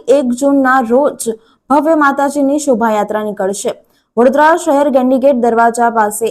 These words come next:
આવેલ મોહનલાલ હળવેદનો ખાંચો ખાતે બહુચર માના રૂડા અવસરનું આયોજન કરવામાં આવ્યું છે, જેમાં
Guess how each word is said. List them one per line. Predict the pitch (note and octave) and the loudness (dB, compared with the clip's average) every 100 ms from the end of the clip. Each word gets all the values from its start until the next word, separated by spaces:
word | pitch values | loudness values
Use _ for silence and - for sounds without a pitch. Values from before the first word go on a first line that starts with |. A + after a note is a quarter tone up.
| - | -2
આવેલ | G3+ G#3+ B3 - _ _ - | -4 2 0 0 _ _ -2
મોહનલાલ | A#3+ C#4 D#4 C#4+ C4+ D4+ | 0 2 2 2 2 0
હળવેદનો | C4 A#3+ A#3+ A3+ A#3 B3 B3 C4 | 0 0 0 0 0 0 -2 -2
ખાંચો | C4 A3 G3+ - B3+ - _ _ | -4 -6 -6 -2 -2 -2 _ _
ખાતે | C4 B3+ C#4 | 2 2 2
બહુચર | B3+ A#3+ A#3+ C4 C4 | 0 0 0 0 0
માના | A#3 A#3+ B3 B3+ | 0 0 0 -2
રૂડા | A3+ A3+ A3+ | -2 0 0
અવસરનું | A3+ G#3+ A3+ - | 0 -4 -8 -6
આયોજન | G#3 G#3+ A3 A#3+ | -2 -2 -2 -4
કરવામાં | A#3+ A3 G#3+ G#3+ G3+ | -4 -4 -2 -2 -2
આવ્યું | G3+ A3 | -2 -6
છે, | A3 C4 _ _ _ _ | -6 -14 _ _ _ _
જેમાં | - F4 E4 - | 0 2 2 -2